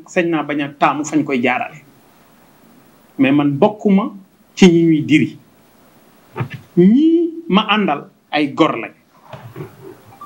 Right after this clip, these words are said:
Khalifa Sall m'a intimé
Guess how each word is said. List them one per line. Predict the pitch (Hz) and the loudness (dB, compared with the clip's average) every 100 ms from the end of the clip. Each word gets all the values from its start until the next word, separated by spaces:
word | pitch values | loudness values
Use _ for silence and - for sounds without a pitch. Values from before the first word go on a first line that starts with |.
| - - - _ _ _ _ _ _ _ _ - - _ _ - 202 - - _ _ _ _ _ _ _ _ _ _ _ _ _ - 208 | -14 -14 -18 _ _ _ _ _ _ _ _ -20 -20 _ _ -18 -14 -14 -16 _ _ _ _ _ _ _ _ _ _ _ _ _ -10 2
Khalifa | 226 254 240 | 4 4 0
Sall | 247 269 277 | 2 2 4
m'a | 254 220 226 - | 2 2 -2 -6
intimé | 254 269 262 247 247 302 | -4 -4 2 2 2 -2